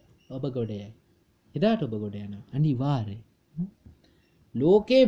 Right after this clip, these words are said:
බිලියන් හතයි දශම නවයක් වෙච්ච මිනිස්සුන්ගෙන් සාර්ථක වෙච්ච එක මිනිහෙක් වෙන විදිහට ඔයා ලෝක ඉදිරියේ පෙනී හිටින්න.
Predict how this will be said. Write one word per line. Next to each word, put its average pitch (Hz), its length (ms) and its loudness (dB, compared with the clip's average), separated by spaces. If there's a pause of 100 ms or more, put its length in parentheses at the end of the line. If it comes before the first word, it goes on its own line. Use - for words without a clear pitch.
බිලියන් 175 420 6
හතයි 208 300 2
දශම 233 240 2
නවයක් 220 340 0
වෙච්ච 233 200 0
මිනිස්සුන්ගෙන් 208 720 0 (520)
සාර්ථක 254 440 2
වෙච්ච 330 160 -2
එක 220 280 4
මිනිහෙක් 311 380 0 (100)
වෙන 170 260 -6
විදිහට 131 380 -6 (760)
ඔයා 202 160 4
ලෝක 208 240 2
ඉදිරියේ 233 320 -2
පෙනී 190 240 2
හිටින්න. 117 260 -8